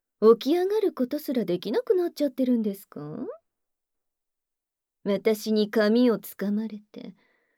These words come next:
起こしてもらわないとダメなのかな、この老いぼれは。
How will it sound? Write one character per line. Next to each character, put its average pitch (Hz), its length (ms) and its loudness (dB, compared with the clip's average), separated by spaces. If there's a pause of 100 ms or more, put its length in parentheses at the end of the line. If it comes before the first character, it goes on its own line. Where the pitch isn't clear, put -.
(180)
起 233 220 6
こ 339 180 2
し - 120 -10
て 339 140 2
も 247 140 4
ら 254 140 2
わ 262 140 0
な 285 160 0
い 277 60 -4
と 233 140 -2
ダ 175 180 -2
メ 190 160 -4
な 440 140 -6
の 359 120 -8
か - 140 -10
な、 233 160 -8 (880)
こ 190 180 -2
の 175 320 -4
老 196 120 0
い 208 140 4
ぼ 208 160 4
れ 208 200 -2
は。 220 240 -8